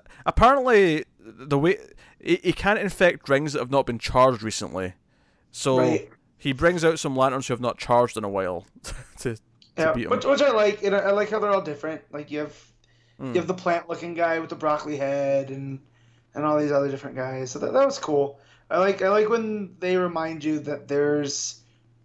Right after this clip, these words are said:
Speaker 2: other Green Lanterns other than the Earth Lanterns. Like
Speaker 1: Mm-hmm.
Speaker 2: we, we always know that,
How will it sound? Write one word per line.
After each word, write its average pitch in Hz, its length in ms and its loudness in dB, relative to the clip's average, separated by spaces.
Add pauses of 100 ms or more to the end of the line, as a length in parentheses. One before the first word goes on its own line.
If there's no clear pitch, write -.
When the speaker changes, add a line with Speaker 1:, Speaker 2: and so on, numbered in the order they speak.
Speaker 2:
other 170 680 0 (200)
Green 185 180 0
Lanterns 202 360 0
other 214 140 2
than 214 160 -2
the 214 120 -4
Earth 214 200 -4
Lanterns. 240 540 -6 (260)
Like 208 180 0
Speaker 1:
Mm-hmm. 208 60 0
Speaker 2:
we, 285 120 4
we 277 160 2
always 175 280 2
know 185 180 2
that, 135 380 -4